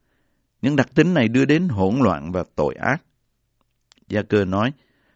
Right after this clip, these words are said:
"Ở đó có sự lộn lạo và đủ mọi thứ ác." Câu thứ mười sáu. Nhìn vào đời, chúng ta thấy đây là điều xảy ra mỗi ngày. Dù là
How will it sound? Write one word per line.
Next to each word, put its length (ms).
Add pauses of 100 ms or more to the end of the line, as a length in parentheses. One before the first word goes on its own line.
(200)
"Ở 140
đó 340
có 120
sự 180
lộn 300 (120)
lạo 260
và 260 (100)
đủ 280
mọi 260 (120)
thứ 160
ác." 280 (880)
Câu 200
thứ 100
mười 180
sáu. 320 (1700)
Nhìn 200
vào 120
đời, 320 (580)
chúng 160
ta 100
thấy 220
đây 220
là 140
điều 240
xảy 220
ra 140
mỗi 220
ngày. 380 (500)
Dù 180
là 100